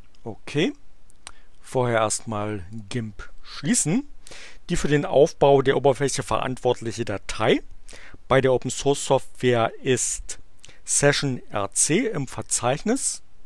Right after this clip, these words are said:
Ansicht verborgene Dateien anzeigen. Im Verzeichnis Punkt gimp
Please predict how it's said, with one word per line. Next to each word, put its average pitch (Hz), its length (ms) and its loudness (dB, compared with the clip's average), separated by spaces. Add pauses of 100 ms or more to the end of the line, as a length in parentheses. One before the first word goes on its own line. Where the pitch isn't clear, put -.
(880)
Ansicht 123 400 -6
verborgene 110 420 -2
Dateien 98 520 0
anzeigen. 180 720 -2 (520)
Im 135 140 4
Verzeichnis 127 720 2
Punkt - 520 -6
gimp 208 360 -2